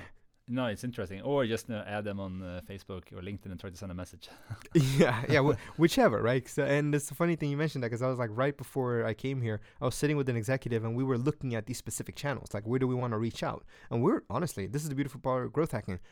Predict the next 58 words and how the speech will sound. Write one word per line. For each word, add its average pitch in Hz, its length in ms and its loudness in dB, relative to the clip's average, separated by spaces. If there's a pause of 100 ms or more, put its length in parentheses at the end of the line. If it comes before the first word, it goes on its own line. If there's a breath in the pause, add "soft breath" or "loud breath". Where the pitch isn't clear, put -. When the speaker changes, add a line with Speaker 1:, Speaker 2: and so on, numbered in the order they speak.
(120)
Speaker 2:
I 254 40 -6
was 196 100 -4
like, 104 100 -2 (160)
"We, 139 120 -6
we 113 200 -4
gotta 127 160 0
do 90 100 -6
all 120 160 -6
of 185 80 -10
them. - 100 -20 (200)
Speaker 1:
Mm. - 720 -18
Speaker 2:
Uh, 156 60 -4
we'll 156 140 4
just 123 200 -4
do 117 160 0
all 127 140 -2
of 151 60 -4
them 92 140 -4
and 101 100 -2
we'll 110 60 -4
see 117 140 -4
which 110 180 -4
one 98 140 -2
works." - 360 -4 (400)
Speaker 1:
That's 98 200 -14
interesting. 101 400 -12 (180)
Speaker 2:
Right? 139 140 -6
Speaker 1:
I, - 140 -14
I - 20 0
mean, 127 160 4
uh, 120 80 -4 (460 soft breath)
I - 40 -18
talked 156 180 -2
to 127 60 -2
a - 20 -4
friend 127 200 -2
of 117 60 0
mine 98 220 -2
recently, 98 440 -8
and 95 320 -8 (200)
this 117 140 -6
was 107 80 -8
quite 98 180 -4
interesting. 101 440 -6
So - 120 -8
he 107 140 -2
was, 107 300 -8 (180)
he 113 120 -8
met 127 160 -2
his 110 200 -6
ex-girlfriend. 107 880 -6 (340 soft breath)
So - 120 -8
he 113 60 -2
was 113 100 -2
sat-, 127 320 -4
sitting 127 300 -4
on 101 240 -4
the, 92 340 -6